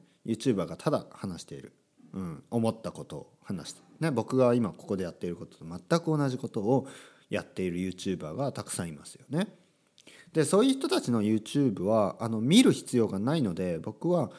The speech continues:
ラジオのようにね、使います。例えば、そのYouTubeを、あの、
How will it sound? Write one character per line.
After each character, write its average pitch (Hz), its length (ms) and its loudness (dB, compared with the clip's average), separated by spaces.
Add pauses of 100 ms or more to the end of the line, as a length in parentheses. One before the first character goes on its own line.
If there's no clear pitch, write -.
(220)
ラ 190 200 6
ジ 196 140 2
オ 123 80 6
の 90 140 -2
よ 87 140 -6
う 87 40 -14
に - 120 -20
ね、 135 120 -6 (160)
使 - 240 -6
い 80 60 -8
ま 73 140 -14
す。 - 200 -20 (640)
例 139 100 6
え 107 40 2
ば、 131 220 8
そ - 140 -10
の 87 140 -6
YouTube 87 500 -6
を、 78 200 -10 (280)
あ 101 100 -10
の、 87 180 -10